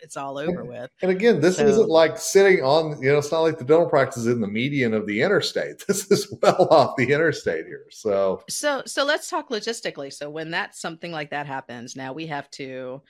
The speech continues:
Speaker 1: put out something to the patient. First of all,
Speaker 2: Yep.
Speaker 1: you gotta handle the patients for the next month,
Speaker 2: Absolutely.
Speaker 1: probably, <laughs>
Speaker 2: Yep.
Speaker 1: right? So you gotta reach out to, maybe you have some friends that have a free operatory or two that you could probably just borrow while stuff is getting redone, because now you're rebuilding,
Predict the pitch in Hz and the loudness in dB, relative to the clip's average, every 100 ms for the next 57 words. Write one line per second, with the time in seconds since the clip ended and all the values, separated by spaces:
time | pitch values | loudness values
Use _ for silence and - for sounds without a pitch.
0 | _ _ _ _ - 170 165 175 175 - | _ _ _ _ -4 2 4 4 2 -6
1 | - - 160 160 151 170 147 160 151 147 | -8 -4 -4 -4 -6 -6 -6 -4 -4 -4
2 | - - 190 131 156 147 165 165 160 151 | -6 -4 2 2 2 0 -2 -2 -4 -2
3 | 165 160 147 - 135 143 143 - - _ | -2 -2 -6 -6 -4 -4 -4 -6 -10 _
4 | _ 139 165 170 135 160 - - 202 196 | _ -6 0 0 -2 -6 -4 0 4 6
5 | 170 214 226 - 208 185 143 156 175 - | 6 6 4 4 4 4 0 2 0 -4
6 | - - - 175 175 165 180 214 196 180 | -12 -20 -6 0 0 0 -2 0 2 2
7 | - - 165 156 151 151 156 151 151 151 | 0 -4 -4 -2 -4 -4 -4 -6 -2 -4
8 | - 156 147 147 143 143 151 151 143 - | -4 -10 -4 -2 -2 -6 -4 -4 -4 -6
9 | 156 - 143 156 - 151 143 139 139 139 | -6 -4 -6 -8 -8 -6 -4 -4 -6 -8
10 | - - 160 147 143 139 147 151 151 - | -12 -10 -6 -4 -4 -6 -10 -10 -12 -6
11 | 147 139 139 139 131 135 147 135 135 135 | -6 -6 -10 -10 -10 -12 -12 -8 -6 -4
12 | 135 135 127 131 131 131 - 135 - 131 | -4 -4 -6 -10 -12 -12 -14 -16 -14 -14
13 | 131 127 127 _ _ _ _ 165 156 208 | -12 -14 -16 _ _ _ _ -8 -4 -2
14 | 240 208 160 160 165 233 277 220 180 208 | 0 -2 -4 -4 -2 -2 -2 -2 -4 -6
15 | 208 165 139 147 208 135 131 | -4 -6 -6 -6 -6 -8 -12